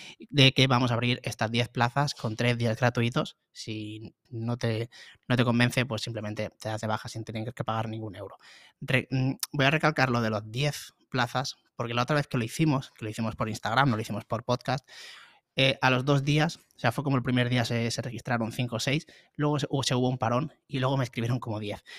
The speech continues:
Y no cogemos más de diez. El motivo es por lo que te he comentado. Eh, no queremos tener tampoco una cantidad de clientes excesiva, estamos cómodos tal como estamos y nos vamos a quedar ahí. Entonces vamos a ver diez plazas. Si estás interesada, sim-, si interesado, simplemente ponte en contacto conmigo.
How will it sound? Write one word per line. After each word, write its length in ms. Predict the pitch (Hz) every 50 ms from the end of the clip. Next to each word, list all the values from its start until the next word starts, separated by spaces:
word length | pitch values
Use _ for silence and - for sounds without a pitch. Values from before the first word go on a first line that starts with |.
| - - _
Y 100 | - 131
no 160 | 139 135 139
cogemos 420 | - 131 - - 123 127 135 127 131
más 240 | 117 120 120 120
de 100 | 120 120
diez. 240 | 110 113 110 - - -
El 100 | 131 123
motivo 260 | 120 117 123 135 139
es 60 | 131
por 160 | - - 120 123
lo 80 | 117
que 100 | 117 110
te 60 | 120
he 20 | 107
comentado. 460 | - 117 113 107 - 110 92 - _ _ - - - - _
Eh, 420 | - 123 120 117 113 113 113 113 - -
no 260 | - 127 123 123 117
queremos 300 | 139 131 131 127 120 -
tener 240 | - 127 123 117 -
tampoco 460 | 113 110 117 127 123 120 113 110 - -
una 160 | 120 120 120
cantidad 280 | 123 120 117 120 120
de 120 | 120 113 107
clientes 440 | 117 113 117 113 107 110 110 - - _ _ _ _ _ _
excesiva, 500 | - - - - 120 - 143 147 156 165
estamos 320 | 151 - - 117 110 107 -
cómodos 320 | - 117 113 110 110 - - -
tal 140 | 117 113 110
como 120 | 110 107
estamos 380 | 104 - - 135 139 156 - - _ _ _ _ _ _ _ _ _ _ _ _ - -
y 80 | - 123
nos 140 | 123 113 117
vamos 180 | 117 117 123
a 80 | 123 110
quedar 160 | 117 113 101
ahí. 140 | - 110 - - - - - - -
Entonces 240 | - 127 131 123
vamos 160 | 139 135 139 135
a 40 |
ver 180 | 131 123 123 123
diez 160 | 127 120 110
plazas. 380 | - - 165 165 - 175 170 -
Si 80 | 139
estás 240 | 120 - - 131 -
interesada, 520 | 131 123 - 117 - - 143 135 151 151 135
sim-, 180 | - 127 127 -
si 140 | - - 120
interesado, 580 | 117 113 113 - 110 107 - 139 127 139 143
simplemente 480 | - - 123 120 117 117 117 120 139 135
ponte 240 | 135 123 117 117 120
en 40 | -
contacto 420 | - 110 113 101 110 - - -
conmigo. 360 | _ 131 147 175 185 208 -